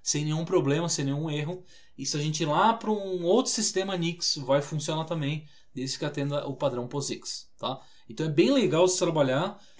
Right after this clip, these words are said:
Tem que fazer mais linha de código, ma-, abrir ma-, mais subshells pra fazer as coisas.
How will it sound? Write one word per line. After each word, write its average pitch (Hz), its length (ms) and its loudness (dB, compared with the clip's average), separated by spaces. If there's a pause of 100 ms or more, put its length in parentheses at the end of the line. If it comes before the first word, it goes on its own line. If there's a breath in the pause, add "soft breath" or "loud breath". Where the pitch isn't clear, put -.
(120 loud breath)
Tem 147 120 -6
que - 40 -12
fazer 156 220 -2
mais 160 320 0
linha 175 260 -2
de 156 120 -2
código, 151 580 0
ma-, 131 240 -6
abrir 127 260 -6
ma-, 139 260 -2
mais 131 280 -2
subshells 156 600 0
pra - 80 -16
fazer 127 180 -4
as 123 120 -4
coisas. 139 460 -6